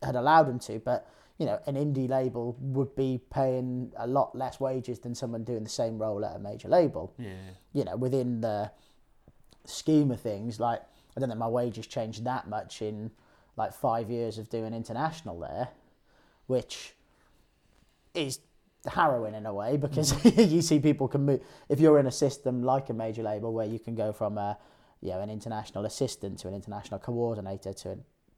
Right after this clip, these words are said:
Speaker 1: international product manager to an international marketing manager to a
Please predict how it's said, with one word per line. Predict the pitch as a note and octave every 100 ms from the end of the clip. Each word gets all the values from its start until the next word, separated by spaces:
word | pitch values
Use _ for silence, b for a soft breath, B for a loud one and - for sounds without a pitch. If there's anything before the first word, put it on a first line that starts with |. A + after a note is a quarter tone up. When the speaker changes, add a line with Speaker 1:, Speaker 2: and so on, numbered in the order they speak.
| -
Speaker 1:
international | A2 G#2+ G2+ F#2+ - G2
product | - D3 A#2+ F#2
manager | G2 G2 F#2+
to | F#2 -
an |
international | G2+ - G2 - G#2
marketing | C3+ C#3 -
manager | G2+ G2 G2 -
to | - A2 G2+ G2+ b b b -
a | G2+ - F#2+